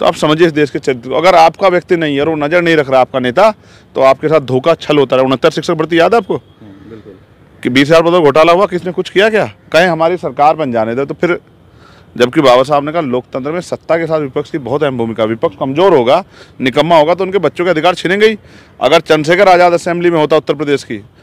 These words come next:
Speaker 1: तो नाक में दम कर देता सरकार के, जब तक उनहत्तर शिक्षक भर्ती फैसला नहीं होता। वो बच्चे खून के आंसू रोते हैं, मैं उनको विश्वास दिलाता हूँ, मैं पार्लियामेंट से भी उनकी आवाज़ उठाऊँगा और मैं सड़क से भी उनकी आवाज़ उठाऊँगा। और जहाँ भी नीरज भाई, मैंने कई इंटरव्यू में कहा, मैं आपके यहाँ भी कह रहा हूँ, क्योंकि एक बहुत बड़ा ग्रुप आपका है जो आपको सुनता है,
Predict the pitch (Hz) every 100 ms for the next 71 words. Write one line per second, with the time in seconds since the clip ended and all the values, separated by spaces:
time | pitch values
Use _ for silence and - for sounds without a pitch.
0 | _ _ 131 120 131 160 170 160 156 131
1 | 110 151 156 170 175 180 180 165 170 143
2 | 165 156 - 165 139 135 151 139 156 151
3 | 143 139 139 _ - - 127 127 127 180
4 | - 131 139 151 151 160 160 185 190 -
5 | - - 127 139 139 190 165 175 170 165
6 | 151 147 147 147 139 147 160 156 165 151
7 | 143 123 107 104 98 95 - - _ _
8 | 135 143 156 147 151 175 160 147 139 131
9 | 113 110 101 117 117 135 151 196 160 120
10 | 127 120 117 131 170 _ _ _ _ -
11 | _ _ _ 117 131 120 143 143 147 143
12 | 135 147 151 127 - 147 135 131 123 110
13 | 104 120 127 135 127 135 180 156 156 139
14 | 147 139 117 - 127 113 117 120 123 120
15 | 113 120 113 104 123 147